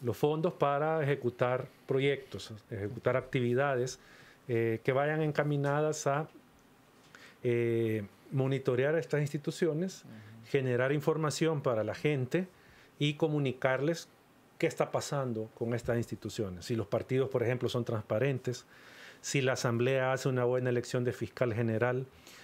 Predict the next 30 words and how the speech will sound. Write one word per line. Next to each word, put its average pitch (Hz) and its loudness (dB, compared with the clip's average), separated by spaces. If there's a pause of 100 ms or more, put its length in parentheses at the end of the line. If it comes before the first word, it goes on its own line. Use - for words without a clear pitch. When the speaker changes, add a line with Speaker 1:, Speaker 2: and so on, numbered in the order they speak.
(120)
Speaker 1:
si - 0
la 135 0
Corte 147 2
Suprema 139 0
de 127 2
Justicia 139 0 (280)
está - 2
monitoreando 135 2 (340)
el 127 2
patrimonio 127 2
de 135 2
los 131 0
funcionarios, 135 -2 (320)
si - -4
no 113 2
hay 120 4
alguien 127 2
que 131 2
se 127 2
está 127 0
enriqueciendo 123 2
ilícitamente, 127 -2 (340)
si - 0
el 143 2
Instituto 139 0
de 139 4
Acceso 131 2
a 135 2
la 131 0
Información 127 0